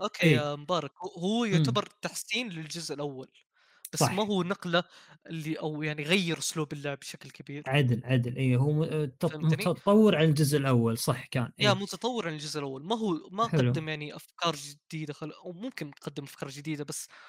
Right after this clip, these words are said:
Speaker 1: ما قدم النقلة النوعية. يعني زي
Speaker 2: مم.
Speaker 1: شوف Final Fantasy سفن Remake، شوف ال-،
Speaker 2: مم.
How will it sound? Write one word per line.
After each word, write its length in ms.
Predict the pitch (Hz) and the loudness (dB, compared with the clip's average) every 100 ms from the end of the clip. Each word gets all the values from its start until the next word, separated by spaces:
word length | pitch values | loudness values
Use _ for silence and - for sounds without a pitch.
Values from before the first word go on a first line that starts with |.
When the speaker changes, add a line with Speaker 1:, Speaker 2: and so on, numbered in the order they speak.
| - - | -20 -2
Speaker 1:
ما 120 | 185 | 0
قدم 380 | - 160 165 160 | 0 -2 -2 -2
النقلة 400 | 151 170 - 151 | -4 -6 -6 -6
النوعية. 560 | 147 143 147 131 123 - - _ | -6 -6 -6 -8 -12 -18 -20 _
يعني 180 | 143 147 | -4 -2
زي 320 | 143 196 160 | -2 0 4
Speaker 2:
مم. 60 | 127 | 4
Speaker 1:
شوف 400 | 120 165 - - | 0 -6 -6 -2
Final 220 | 170 156 | -2 -4
Fantasy 420 | - 175 - - | -4 -4 -4 -8
سفن 320 | 151 165 147 139 | -6 -6 -8 -10
Remake، 340 | 143 139 131 - | -10 -8 -12 -10
شوف 340 | - - - | -10 -8 -8
ال-، 280 | 151 147 139 | -8 -10 -2
Speaker 2:
مم. 300 | 139 127 | 2 4